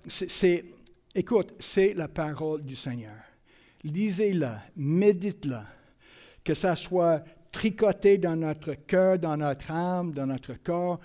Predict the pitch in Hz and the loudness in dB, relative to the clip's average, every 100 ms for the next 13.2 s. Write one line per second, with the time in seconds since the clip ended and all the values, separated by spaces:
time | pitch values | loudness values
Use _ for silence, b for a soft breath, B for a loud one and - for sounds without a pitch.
0 | B B 139 139 131 131 - - 127 117 | B B -4 -4 -6 -10 -14 -14 -14 -14
1 | - _ _ b b b b b _ 160 | -16 _ _ b b b b b _ 2
2 | 156 147 143 - - - - 151 156 127 | 4 4 2 -4 -20 -20 -8 -2 -2 -2
3 | - 151 160 165 190 190 185 160 - 127 | -10 -4 -2 4 4 4 0 -6 -8 -10
4 | 113 b b 143 b b b - 160 180 | -12 b b -20 b b b 0 2 4
5 | 160 190 226 175 139 170 151 160 156 139 | 4 4 4 0 0 -2 0 0 0 0
6 | 139 147 135 - b b b 143 147 147 | -2 -2 -4 -6 b b b 0 0 0
7 | 147 135 151 147 143 156 156 131 160 165 | -6 -10 -8 -8 -4 -2 -2 -2 -4 -4
8 | 147 151 127 143 131 131 117 107 - 190 | -6 -6 -6 -6 -4 -6 -8 -12 -10 -4
9 | 175 127 139 175 - 190 226 220 190 202 | -2 -2 0 0 4 4 4 2 2 2
10 | 214 - - - _ _ _ _ _ _ | 2 -2 -12 -20 _ _ _ _ _ _
11 | _ _ _ - 190 180 - 262 262 - | _ _ _ -2 -2 -2 0 0 0 2
12 | 214 220 220 180 160 - 214 185 175 151 | 4 4 2 0 -2 2 4 4 2 2
13 | 165 196 | 2 0